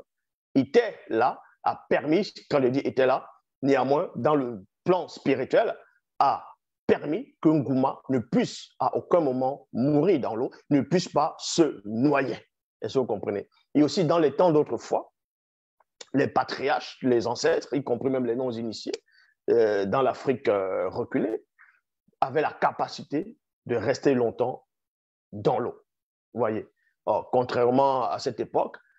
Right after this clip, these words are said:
et bon, on, on, on vous dit que ceux qui sont experts dans, euh, d'autres vont rester peut-être dix minutes, d'autres trois minutes, d'autres une minute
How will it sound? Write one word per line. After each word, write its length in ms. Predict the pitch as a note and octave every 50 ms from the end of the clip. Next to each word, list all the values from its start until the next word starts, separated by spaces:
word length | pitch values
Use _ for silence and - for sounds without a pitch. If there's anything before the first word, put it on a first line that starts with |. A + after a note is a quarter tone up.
| _ _ _ - -
et 120 | A#2 A#2+
bon, 280 | A2+ A2 G#2 F#2 F#2+ F#2 - - - -
on, 180 | - A#2+ C3 B2+
on, 300 | B2 C3 C#3 C#3+ C#3+ B2+
on 40 | D3
vous 140 | C#3 C#3 C#3+
dit 280 | C3 B2 C#3+ C3+ - - - -
que 200 | C#3+ C3+ B2 A2+
ceux 380 | - - - - D3 C3+ A#2+
qui 160 | G2 - C#3+
sont 340 | B2+ - - C#3 B2+ - - -
experts 680 | G#2+ A2+ - - _ - E3 C#3 - - - - - _ _ _ _ _ _ _ -
dans, 500 | - G2 A2 A2 G#2+ F2+ F2 D#2+ - - _ _ _ _ _ _ - -
euh, 200 | G2+ G2+ F#2 G2
d'autres 300 | G#2 A#2 D3 C#3+ - C3+
vont 220 | B2+ C3 C3 B2+
rester 240 | A#2+ A#2 - - C3
peut-être 320 | A2 A2+ A2 A2 B2 G#2
dix 140 | F#2 A#2+ C3
minutes, 340 | B2+ B2 A#2+ C3 D#3 E3+ D3
d'autres 240 | C3 C3 C3 B2+ A2+
trois 240 | - - C3 B2 A#2
minutes, 360 | A#2 A#2 B2+ D3+ D#3+ D3 C#3+
d'autres 320 | B2+ C3 C3 - B2 A#2
une 140 | A#2 A#2+ A#2
minute 340 | A2 A2 B2 C#3+ E3 F3